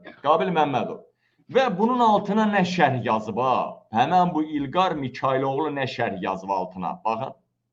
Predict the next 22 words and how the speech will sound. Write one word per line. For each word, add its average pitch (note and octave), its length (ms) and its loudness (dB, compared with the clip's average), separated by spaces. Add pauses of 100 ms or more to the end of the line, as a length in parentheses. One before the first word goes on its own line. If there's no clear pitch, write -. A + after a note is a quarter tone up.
(880)
Anan G#3 460 10
necədir D#3 460 6
anam, D3+ 320 6
hə, G3 180 6
yazır, D3 320 6 (180)
anan E3 460 6
necədir C3 420 2
anam? B2+ 480 4 (320)
Hə, G2+ 140 -6
bax, B2+ 160 2
buna C3+ 220 2
bax, C#3+ 240 0
İlqar C#3 360 2
Mikay-, C3+ 400 2
həmən G3 280 2
özüdür F3+ 240 4
ha, D3 260 6
bunu C#3+ 140 -4
tanıyan D#3 360 2
oğlanlar C#3+ 440 2
mənə G2 280 0
atıbdır. - 360 -18